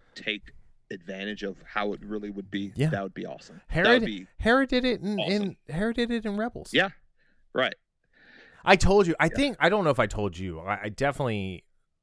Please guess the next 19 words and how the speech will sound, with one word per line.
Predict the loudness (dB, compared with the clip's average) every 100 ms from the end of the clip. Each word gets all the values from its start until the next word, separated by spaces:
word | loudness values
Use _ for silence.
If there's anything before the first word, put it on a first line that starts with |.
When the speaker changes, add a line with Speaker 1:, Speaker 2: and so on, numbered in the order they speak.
| _ _ -2
Speaker 2:
called | 2 2 -2
someone | -8 -8 -8 -10 -12 -12
when, | -10 -10
when | -8 -8
that | -8 -8
happened. | -8 -8 -8 -4
Oh, | -2
that | 0 0
wasn't | 0 0 -2
you. | -8 -4
It, | -6 -6
it | -8
might | -6 -6
have |
been. | -6 -10 -16 -18 -18 -20 -20 -20 -20 _
Who | -12
did | -10
I | -10
call? | -12 -14